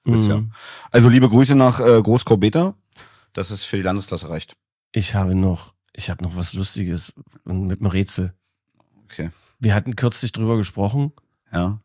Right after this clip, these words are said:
Speaker 2: Und, ähm, jetzt werden die schon wieder auffällig.
Speaker 1: Oh.
Speaker 2: Ich, warte, ich singe kurz. Äh, äh, äh, äh.
Speaker 1: Ja.
Speaker 2: Äh, äh, äh,
Speaker 1: Z T G
Speaker 2: äh, äh.
Speaker 1: Erzendorf.
Speaker 2: Wahnsinn.
Speaker 1: Haben sie gezogen.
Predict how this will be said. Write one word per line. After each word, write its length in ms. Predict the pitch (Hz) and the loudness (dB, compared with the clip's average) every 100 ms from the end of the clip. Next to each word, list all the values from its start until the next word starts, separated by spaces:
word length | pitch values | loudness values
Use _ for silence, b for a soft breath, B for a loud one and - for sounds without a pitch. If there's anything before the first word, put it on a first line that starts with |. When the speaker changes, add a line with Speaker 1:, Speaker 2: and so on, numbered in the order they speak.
| _ _ _ _ | _ _ _ _
Speaker 2:
Und, 420 | 110 104 98 - - | -2 0 0 -4 -6
ähm, 500 | 98 92 92 92 - | -2 -2 -2 -4 -6
jetzt 420 | 90 90 - - | -8 -8 -8 -8
werden 160 | 95 101 | -4 -2
die 80 | 107 | -4
schon 160 | 101 | -4
wieder 200 | 107 120 | 0 0
auffällig. 540 | 71 90 98 80 82 - _ _ _ _ _ | 0 -4 -8 -8 -10 -16 _ _ _ _ _
Speaker 1:
Oh. 120 | - 76 | -8 -6
Speaker 2:
Ich, 220 | 101 - | -8 -4
warte, 220 | 110 - | -4 -4
ich 100 | 98 | -4
singe 200 | 110 117 | -2 -2
kurz. 260 | 123 123 - _ _ _ _ - | -2 -6 -10 _ _ _ _ 0
Äh, 40 | 110 107 104 107 | 2 2 2 0
äh, 40 | 107 _ _ _ _ 117 | -2 _ _ _ _ -2
äh, 580 | 110 - _ _ - | -2 -4 _ _ 0
äh. 420 | 120 123 - 135 - _ _ _ _ _ - | 2 2 2 0 0 _ _ _ _ _ -8
Speaker 1:
Ja. 120 | 101 101 | -6 0
Speaker 2:
Äh, 60 | 120 - 139 | 0 2 0
äh, 320 | - _ 143 | 0 _ 4
äh, 120 | 127 - - | 4 0 -8
Speaker 1:
Z 160 | 98 143 | 2 4
T 120 | 92 | 4
G 60 | |
Speaker 2:
äh, 40 | 90 | 2
äh. 40 | |
Speaker 1:
Erzendorf. 500 | 90 - 90 82 - _ _ _ _ | 0 -2 -4 -6 -10 _ _ _ _
Speaker 2:
Wahnsinn. 560 | 110 110 127 110 92 95 - | -2 0 2 2 0 -4 -8
Speaker 1:
Haben 120 | 92 | -6
sie 80 | 90 | -4
gezogen. 420 | 87 101 95 | -4 -2 -2